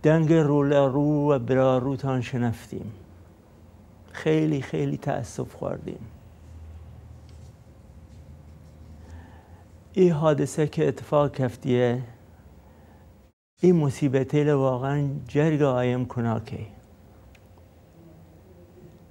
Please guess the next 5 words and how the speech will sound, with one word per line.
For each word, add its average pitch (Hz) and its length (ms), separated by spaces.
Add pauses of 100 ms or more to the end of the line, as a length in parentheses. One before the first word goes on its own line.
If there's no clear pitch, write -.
(1400)
ایمه 160 540 (880)
همدردیم 143 720
و 110 120
گرده 113 260
ایوه. 110 320